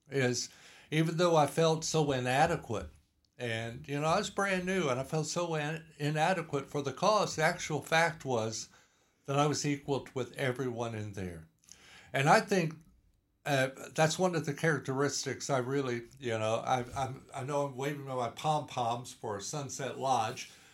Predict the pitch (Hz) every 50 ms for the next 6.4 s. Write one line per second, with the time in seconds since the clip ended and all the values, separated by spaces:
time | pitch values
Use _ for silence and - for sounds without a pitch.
0 | _ _ _ _ - 165 151 160 180 180 180 - - 185 185 180 175 180 - -
1 | 156 156 - 170 165 160 143 - 151 135 127 123 147 165 165 156 147 131 117 117
2 | 117 123 143 156 156 156 156 156 151 151 - - - - - 165 156 143 135 131
3 | 123 - 139 127 - - - - 139 135 131 123 120 117 - 127 - 123 127 131
4 | 127 117 110 - - 120 120 107 107 101 110 113 117 113 110 110 - - - 123
5 | 117 - 120 117 107 104 113 127 123 113 104 95 - - 131 127 113 113 113 107
6 | 107 110 117 123 113 101 95 98